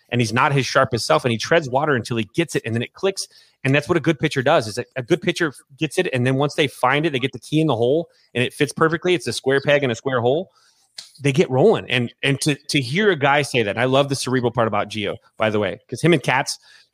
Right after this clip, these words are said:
it's obvious that him and Katz have spent a lot of time together since he was in high school because they are pitching minds. That means they're having debates. They're texting probably at night about pitching philosophy and, and,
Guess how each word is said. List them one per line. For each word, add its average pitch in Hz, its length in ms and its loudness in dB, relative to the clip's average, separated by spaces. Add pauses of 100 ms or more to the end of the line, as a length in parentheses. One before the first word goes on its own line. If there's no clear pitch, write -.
it's 147 180 2
obvious 156 320 4
that 135 100 2
him 143 120 4
and 131 100 0
Katz 131 220 0
have 117 80 -8
spent 117 160 -2
a 113 40 0
lot 110 120 0
of 110 80 -2
time 117 160 -2
together 107 280 -2
since 107 200 -8
he 113 60 -8
was 101 120 -8
in 101 60 -8
high 135 160 -2
school 117 180 -4
because 107 300 -4
they 107 200 -2
are 117 260 2
pitching 120 380 -4
minds. 110 420 -2 (180)
That 156 120 2
means 175 140 4
they're 156 100 2
having 139 280 2
debates. 117 380 -2
They're 147 100 2
texting - 400 -2
probably 120 220 2
at 110 60 -4
night 123 180 2
about 104 220 -2
pitching 120 280 -4
philosophy 110 600 -4
and, 101 120 -6
and, 107 140 -4